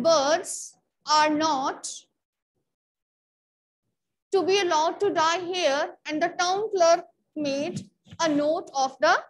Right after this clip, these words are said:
suggestion. Okay, and he said that we will make a, uh, we will make a law here that no one is going to die here. So see what kind of proclamation law the mayor was making, that no one is,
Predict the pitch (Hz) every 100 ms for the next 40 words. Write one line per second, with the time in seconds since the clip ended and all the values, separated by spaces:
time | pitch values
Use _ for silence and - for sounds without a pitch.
0 | _ _ 349 269 285 277 226 196 214 _
1 | _ _ - 285 381 427 - _ 311 359
2 | 392 440 494 339 302 320 370 359 330 330
3 | 392 330 285 294 _ 320 349 427 - 302
4 | 277 294 285 320 330 370 330 330 - -
5 | 311 480 - _ _ _ _ _ _ _
6 | _ 277 285 330 440 415 330 359 427 440
7 | 339 359 415 453 - 339 349 381 427 302
8 | 277 294 294 254 202 - _ _ - 392
9 | 392 381 403 339 339 - 302 302 311 320
10 | - 285 294 285 285 311 320 285 262 302
11 | 285 302 302 277 285 302 302 294 277 254
12 | 226 220 214 _ _ 370 349 339 349 381
13 | 440 440